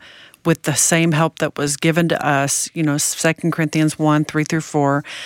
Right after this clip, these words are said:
when we do that, it's like we heal more. Like, with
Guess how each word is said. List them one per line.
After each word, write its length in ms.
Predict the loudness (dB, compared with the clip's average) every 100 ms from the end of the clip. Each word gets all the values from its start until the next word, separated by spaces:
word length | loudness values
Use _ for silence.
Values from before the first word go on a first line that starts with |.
| -16 -18 -20 _
when 380 | -2 2 2 2
we 340 | 2 4 4
do 240 | 2 2 0
that, 760 | 0 2 2 0 -4 -8 -18 -20 _ _ _ _ -2
it's 300 | 0 0 0
like 240 | 2 2
we 140 | -2 -4
heal 300 | -4 -2 0
more. 420 | -2 -4 -8 -14 _ _ _ -2
Like, 180 | -2 0
with 200 | -4 -4